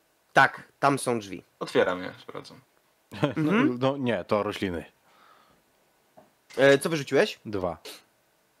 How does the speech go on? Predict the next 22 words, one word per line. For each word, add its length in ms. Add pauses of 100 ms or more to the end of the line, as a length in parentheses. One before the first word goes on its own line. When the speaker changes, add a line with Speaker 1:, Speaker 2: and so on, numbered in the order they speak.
(580)
Speaker 1:
O, 60 (120)
wow. 340 (360)
E, 180
nie 200
masz 240
zielonego 560
pojęcia, 320
co 80
to 100
są 140
za 100
rośliny. 260
Mów-, 180
mówmy 340
się, 140
jesteś 260
krasnoludem. 440
Prawdopodobnie 800 (360)
rośliny 640
nie 240
za 140
bardzo 960